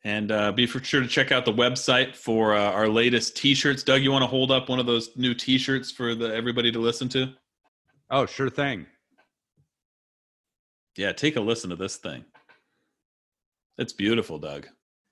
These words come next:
Speaker 2: Pretty nice sounding T-shirt. <laughs>
Speaker 1: So if you want a shirt, Doug, you have some information on how to get the shirts.
Speaker 2: Oh, yeah. So just go ahead and order the shirt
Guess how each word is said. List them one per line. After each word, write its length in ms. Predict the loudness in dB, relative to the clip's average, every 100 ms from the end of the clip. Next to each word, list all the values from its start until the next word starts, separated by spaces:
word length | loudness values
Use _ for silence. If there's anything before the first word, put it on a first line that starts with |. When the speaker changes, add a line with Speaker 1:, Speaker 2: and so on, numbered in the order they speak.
| _ _
Speaker 2:
Pretty 180 | -6 -2
nice 280 | 2 2 0
sounding 380 | 0 2 4 4
T-shirt. 560 | 4 2 2 -2 -4 -6
<laughs> 140 | -10 -12 -18 -20 -20 -20 _ _ _ -20 -20 _ _ _ _ _ _ -14
Speaker 1:
So 160 | -4 -2
if 80 | 0
you 100 | 0
want 220 | 0 0
a 40 |
shirt, 440 | -2 -4 -6 -10 _ _ _ _
Doug, 180 | -2 -2
you 80 | 0
have 100 | -2
some 200 | -4 -8
information 680 | -6 -6 -6 -6 -6 -6 -8
on 140 | -10
how 200 | -8 -10
to 80 | -8
get 160 | -10 -12
the 60 | -14
shirts. 560 | -12 -12 -14 -18 -20 _ _ _
Speaker 2:
Oh, 80 | -4
yeah. 260 | 0 0 -2
So 340 | -2 -2 -2
just 280 | -4 -10 -4
go 160 | -2
ahead 280 | 0 0 -2
and 240 | -4 -6 -8
order 600 | -8 -6 -4 -4 -4 -8 -12
the 120 | -14
shirt 400 | -10 -8 -8